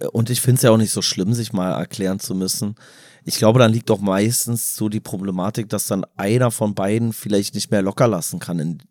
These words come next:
in so einer Angelegenheit, weißt du? Also bleiben wir bei diesem profanen Beispiel so, dann läufst du halt da mit den Schuhen durch so und dann sagt sie, ja, warum läufst du denn jetzt mit den Schuhen durch? Und dann sa-,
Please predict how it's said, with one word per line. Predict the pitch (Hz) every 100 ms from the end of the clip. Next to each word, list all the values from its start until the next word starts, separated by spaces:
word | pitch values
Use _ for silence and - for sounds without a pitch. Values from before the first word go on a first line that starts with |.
| -
in | 101
so | 98
einer | 98 82
Angelegenheit, | 90 92 85 87 87 85 85 -
weißt | 82 92 -
du? |
Also | - 95 98 - - - - _ _ _ _ _ _ _ _
bleiben | - 95 123
wir | 123
bei | 104
diesem | 101 104
profanen | 107 110 - 104 104
Beispiel | 95 101 113 - 113
so, | 110
dann | 104 101
läufst | 113 -
du |
halt | 110
da | 107
mit | 104 -
den | 98
Schuhen | - 110 107
durch | 107 135 143
so | 139 131
und | 113
dann | 107
sagt | 113 -
sie, |
ja, | 104
warum | 104 107
läufst | 117
du | 123
denn | 113
jetzt | 107
mit | 110
den | 104 101
Schuhen | - 143
durch? | 131 117 135 104
Und |
dann | 104
sa-, | 101